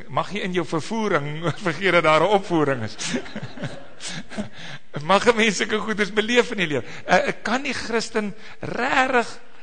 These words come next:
die lewe geniet? Is, is dit, is dit moontlik? Ek, ek dink dis die vraag wat daar gevra is en waaroor ek baie, baie graag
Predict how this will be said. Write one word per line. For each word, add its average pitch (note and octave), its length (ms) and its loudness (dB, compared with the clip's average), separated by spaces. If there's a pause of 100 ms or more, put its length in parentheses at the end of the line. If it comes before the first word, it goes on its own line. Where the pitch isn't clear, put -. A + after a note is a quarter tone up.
die A#3 180 2
lewe G#3+ 440 4
geniet? B2 420 -2 (640)
Is, D#3 340 -8
is A#3 160 -8
dit, E3 140 -6 (240)
is - 120 -10
dit - 140 -10
moontlik? B2+ 480 -4 (140)
Ek, - 160 -10
ek C#3+ 160 -6
dink F3+ 160 0
dis C#3+ 180 -2
die C#3+ 60 -8
vraag A#2+ 300 -4 (360)
wat - 140 -6
daar A#2+ 140 0
gevra A#2 400 -8 (120)
is G#2+ 180 -6
en A2+ 220 -8
waaroor A2 320 -8
ek A2 100 -10
baie, A2+ 220 -2
baie G#2+ 220 -8
graag - 300 -10